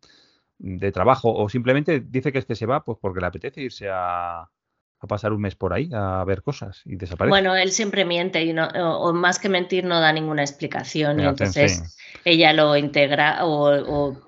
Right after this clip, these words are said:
Speaker 2: porque le dice que se va con un amigo y, y un día se encuentra con el amigo por la calle y se da cuenta de que le está mintiendo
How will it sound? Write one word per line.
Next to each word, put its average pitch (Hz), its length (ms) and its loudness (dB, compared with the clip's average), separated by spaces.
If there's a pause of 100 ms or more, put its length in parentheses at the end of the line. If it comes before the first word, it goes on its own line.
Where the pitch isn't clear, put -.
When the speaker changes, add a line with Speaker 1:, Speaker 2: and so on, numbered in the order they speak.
(100)
Speaker 2:
porque 151 220 -4
le 151 60 0
dice 156 200 -4
que - 80 -4
se 156 140 -2
va 147 160 4
con 147 100 -2
un 147 140 -2
amigo 156 400 0
y, 147 400 -4
y 143 260 -4
un 139 80 -2
día 143 200 0
se 143 120 -8
encuentra 139 340 -4
con 139 140 -4
el 139 140 0
amigo 135 320 -2
por 147 80 -4
la 135 160 -2
calle 139 220 0
y - 20 -2
se 143 140 -4
da 135 140 0
cuenta 135 280 0
de 135 100 0
que 139 80 -4
le 139 80 0
está 135 200 -2
mintiendo 135 500 -2